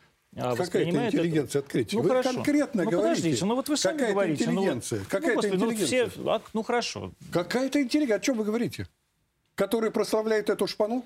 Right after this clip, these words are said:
Speaker 2: это интеллигенция?
Speaker 1: Ну, бог с ней, да, всё ж, чтобы,
Speaker 2: Нет, так вы
Speaker 1: чтобы
Speaker 2: же её,
Speaker 1: снова, чтобы снова
Speaker 2: вы
Speaker 1: вас
Speaker 2: же
Speaker 1: не,
Speaker 2: её
Speaker 1: чтобы
Speaker 2: щас,
Speaker 1: снова вас не раздражать.
Speaker 2: вы же её щас пример приводите?
Speaker 1: Я не в пример привожу, я
Speaker 2: Как?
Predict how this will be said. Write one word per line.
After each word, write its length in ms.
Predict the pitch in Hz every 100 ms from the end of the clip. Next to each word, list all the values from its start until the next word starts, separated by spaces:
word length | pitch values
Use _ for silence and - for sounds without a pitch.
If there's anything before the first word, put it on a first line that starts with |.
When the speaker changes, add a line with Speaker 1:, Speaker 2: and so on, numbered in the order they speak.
| -
Speaker 2:
это 180 | 170 185
интеллигенция? 420 | 175 190 175 202
Speaker 1:
Ну, 60 | 185
бог 160 | 170
с 80 | -
ней, 60 | 107
да, 180 | 143
всё 220 | 120 - 135
ж, 100 | - 131
чтобы, 200 | - 139
Speaker 2:
Нет, 160 | 151 -
так 140 | 151
вы 100 | 165
Speaker 1:
чтобы 160 | 170 175
Speaker 2:
же 60 |
её, 40 | 175
Speaker 1:
снова, 180 | 226 180
чтобы 240 | - 202
снова 180 | - 254
Speaker 2:
вы 40 |
Speaker 1:
вас 80 | 220
Speaker 2:
же 60 | 180
Speaker 1:
не, 60 | 190
Speaker 2:
её 100 | 190
Speaker 1:
чтобы 160 | 214
Speaker 2:
щас, 80 | 175
Speaker 1:
снова 180 | 233 233
вас 180 | 208 190
не 80 |
раздражать. 340 | 185 160 170 170
Speaker 2:
вы 100 | 180
же 100 | 170
её 140 | 190
щас 300 | 175 - 196
пример 340 | - 175 185 247
приводите? 460 | 254 202 127 101 110
Speaker 1:
Я 100 | 151
не 120 | 151
в 60 | 160
пример 300 | 180 196 147
привожу, 320 | 131 120 104
я 60 |
Speaker 2:
Как? 80 | 120